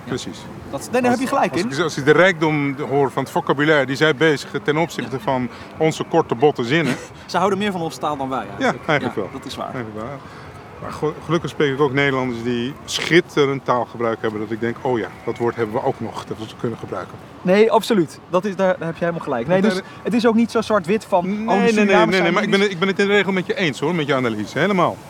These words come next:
Speaker 2: Volstrekt. Dat we altijd zakelijk, rationeel bezig zijn, terwijl
Speaker 1: Ja.
Speaker 2: er veel meer is.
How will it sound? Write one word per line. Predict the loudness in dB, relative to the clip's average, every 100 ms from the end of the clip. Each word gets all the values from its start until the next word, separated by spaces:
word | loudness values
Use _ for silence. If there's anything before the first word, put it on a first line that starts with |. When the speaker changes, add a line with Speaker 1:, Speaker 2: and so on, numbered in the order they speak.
| -8
Speaker 2:
Volstrekt. | -6 0 0 0 -4 -16 -18 -18 -18 -18 -14 -4
Dat | 0
we | 2
altijd | 2 2 0 0
zakelijk, | 2 2 0 -2 2
rationeel | 2 2 0 2 2
bezig | 2 2 0
zijn, | -2 -2
terwijl | 0 0
Speaker 1:
Ja. | 2
Speaker 2:
er | 2
veel | 2
meer | 2 0
is. | -4